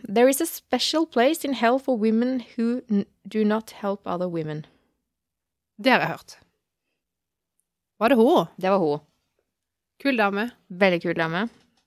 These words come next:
Speaker 1: Nå er hun dessverre ikke mer, hvis jeg har lest overskriften riktig. Nå fikk vi sagt, eh, rip, eh, Madeleine Albright.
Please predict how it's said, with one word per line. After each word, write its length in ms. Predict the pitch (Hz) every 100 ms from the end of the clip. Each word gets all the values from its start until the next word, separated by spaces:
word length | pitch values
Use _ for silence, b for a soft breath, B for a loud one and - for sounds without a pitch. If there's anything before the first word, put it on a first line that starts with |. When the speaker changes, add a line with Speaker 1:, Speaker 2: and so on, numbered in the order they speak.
| -
Speaker 1:
Nå 160 | 196 185
er 160 | 160
hun 140 | 165 180
dessverre 320 | - 170 170
ikke 140 | -
mer, 200 | 170 214
hvis 160 | 202 196
jeg 80 | 175
har 160 | 175
lest 240 | 180 170 190
overskriften 480 | 165 170 165 180
riktig. 300 | 185 - 175 190 _
Nå 160 | 214 233
fikk 220 | 254 226
vi 80 | 233 220 220 - b b b b b b b b -
sagt, 320 | 226 - -
eh, 320 | 214 208 208 190 202
rip, 400 | 214 - _ -
eh, 480 | 202 190 185 175 175 b b b b b b -
Madeleine 520 | 175 185 180 175 165 b
Albright. 640 | - 175 156 - - -